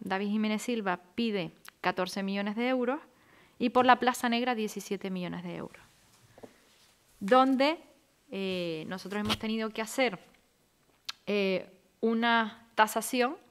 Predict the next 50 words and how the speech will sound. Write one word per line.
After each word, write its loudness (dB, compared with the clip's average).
como -4
no -4
puede -2
ser -8
de -2
otra -4
manera, 0
para 8
contrastar 4
lo 0
que -4
nos -8
dice -4
la 2
tasación -2
de -2
la -6
familia -6
del -6
Castillo. -18
Entonces, 2
nuestra 2
tasación 0
sale 4
que -2
ellos 0
nos -2
dicen -2
que -4
la 2
Plaza 0
Negra, -2
en 0
su -2
valoración, 2
le 0
sale 4
diecisiete 0
millones -2
y 0
a 4
nosotros -2
nos -4
sale 0
dos -4
coma -4
seis -6
millones -4
de -4
euros, -4